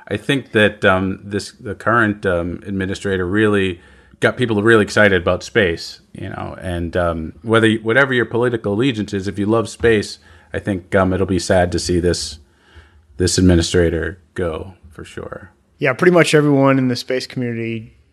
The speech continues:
Speaker 2: appreciates the challenges that Jim faced and the fact that he kept politics largely out of nasa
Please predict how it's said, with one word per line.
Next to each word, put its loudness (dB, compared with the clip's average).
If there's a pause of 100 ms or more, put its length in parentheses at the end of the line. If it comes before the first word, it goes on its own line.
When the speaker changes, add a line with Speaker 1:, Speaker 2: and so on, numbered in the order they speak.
(500)
Speaker 2:
appreciates 2
the -6
challenges 0
that -4
Jim -2
faced -2
and -8 (320)
the -2
fact 0
that -2
he -4
kept -4
politics -2
largely 0
out -2
of -2
nasa -4